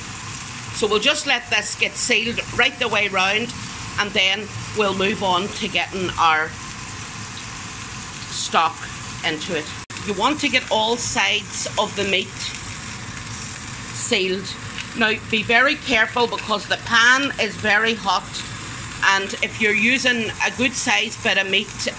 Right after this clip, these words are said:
um, it might slide, so please be very, very careful. As you can see now, I have my meat sealed. I'm going to move it into the middle of the pan, and I'm going to put my veg in all around it.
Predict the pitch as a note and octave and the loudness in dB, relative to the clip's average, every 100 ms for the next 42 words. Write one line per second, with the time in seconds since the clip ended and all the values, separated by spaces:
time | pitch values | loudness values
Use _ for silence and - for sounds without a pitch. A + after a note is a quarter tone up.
0 | F#3+ F#3 E3+ F#3+ G3 G3 G3+ - G#3+ F#3 | 0 0 0 -4 0 0 0 -4 0 2
1 | F3 F#3 - - - - - G3 F#3+ - | 2 0 -4 -10 -10 -6 0 0 0 0
2 | G#3 A3 G3+ G#3+ F#3 G3 G3 G3 F3+ F#3 | 0 0 -2 -2 2 2 2 2 2 2
3 | F#3 G3+ D#3 - F3 - - - - - | 0 2 2 0 -8 -8 -10 -10 -10 -10
4 | - - - G3 G#3 A3+ G#3 G3+ A#3 A#3 | -12 -10 -4 -4 -4 -4 -6 -2 0 2
5 | A3+ G3+ G3+ - G3 G#3 G3 F#3 D#3+ F#3+ | 2 2 2 0 0 -2 -4 -2 0 0
6 | G3+ - - A3 G#3 B3+ B3+ - - - | -2 -6 -4 -2 0 -2 -4 -10 -8 -8
7 | - G3+ F#3+ G#3 - G#3 G#3+ C4 B3 B3 | -4 -2 -2 -2 -2 0 2 2 2 0
8 | G#3 G#3 A3 F3+ G3 A#3+ C4+ A#3+ G3+ - | -4 -2 -4 -2 0 2 2 0 -6 0
9 | G3 F#3 G3 G#3 A3 - - - F3 F3+ | 4 6 4 2 -4 -10 -10 0 4 4
10 | F#3 - G3 G3+ A3+ A3+ - A3 G3+ E3+ | 2 -2 -2 0 -2 -2 -2 -2 0 -2
11 | - G3+ A3+ A#3 A3 F#3 F#3+ A3 - E3+ | 0 2 2 0 0 0 0 -6 -2 0
12 | E3+ F3 F3 D3 C#3+ C3+ - | 2 2 4 2 2 -4 -8